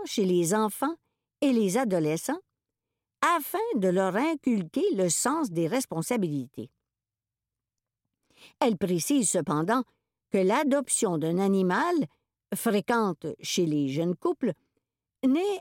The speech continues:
habituellement pas réalisée dans le but explicite d'acquérir des habiletés avant d'avoir des enfants. Elle se produirait plutôt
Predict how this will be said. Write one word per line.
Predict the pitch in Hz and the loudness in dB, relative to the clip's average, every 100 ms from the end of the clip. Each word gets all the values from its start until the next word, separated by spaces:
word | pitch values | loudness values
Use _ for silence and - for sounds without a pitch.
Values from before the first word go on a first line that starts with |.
| - | -4
habituellement | 311 392 381 480 - 262 220 226 240 220 196 - | -2 -2 -2 -4 -2 0 2 2 2 0 -4 -2
pas | 330 320 196 | -2 0 0
réalisée | 202 220 202 190 196 190 277 | 2 2 2 0 0 0 0
dans | 202 165 156 | 0 0 0
le | 165 180 170 | 0 0 0
but | 160 254 - _ | 0 0 -2 _
explicite | 262 285 - - - 196 196 - 294 - - 156 _ _ _ _ _ _ | 0 0 -2 -10 -4 -2 0 0 -2 -2 -4 -4 _ _ _ _ _ _
d'acquérir | 180 262 302 - 240 220 294 208 | -2 0 0 0 2 2 0 -2
des | 160 160 160 160 160 | -2 0 2 2 2
habiletés | 208 185 190 180 165 302 294 - _ _ _ _ | 2 2 2 2 0 0 -2 -4 _ _ _ _
avant | 277 285 233 240 349 196 | 0 2 2 0 0 -2
d'avoir | 165 151 160 147 | -2 0 0 0
des | 147 139 | -2 -2
enfants. | 135 - 139 - _ _ _ _ _ _ _ _ _ | -4 -6 -12 -16 _ _ _ _ _ _ _ _ _
Elle | 196 170 | -2 0
se | 202 | 0
produirait | 151 165 190 165 170 165 247 | 0 0 0 2 0 2 0
plutôt | 196 180 170 269 285 | 0 0 0 0 0